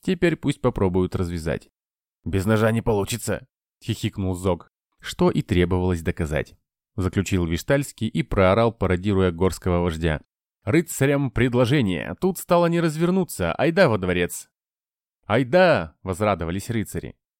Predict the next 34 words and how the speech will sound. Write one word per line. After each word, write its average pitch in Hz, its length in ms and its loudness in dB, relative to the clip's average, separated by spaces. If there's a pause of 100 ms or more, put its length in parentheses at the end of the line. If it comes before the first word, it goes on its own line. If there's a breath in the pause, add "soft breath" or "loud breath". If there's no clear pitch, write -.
(180)
"Хозяин, 113 560 2
запрягай 185 520 2
телеги! 104 540 -4
Одна 98 300 2
для 113 160 2
вина, 175 240 2
вторая 92 400 2
для 104 100 2
закуски!" 139 580 -2 (280)
"А 92 140 0
третья 123 400 2
для 139 120 -2
чего?" 120 360 -2 (240)
"А 95 140 0
третья 120 420 2
для 135 140 2
нас! 151 300 0
Поехали!" 143 680 -2 (580)
Кабачик 98 520 0
был 95 200 2
очень 120 340 0
рад 107 200 2
избавиться 98 520 0
от 82 60 -2
беспокойных 123 600 0
посетителей 98 680 -2
и 131 180 0
живо 139 300 2
заложил 87 480 0
три 135 200 -2
повозки, 80 540 -2
с - 100 -10
комфортом 120 560 0
доставив 87 540 -4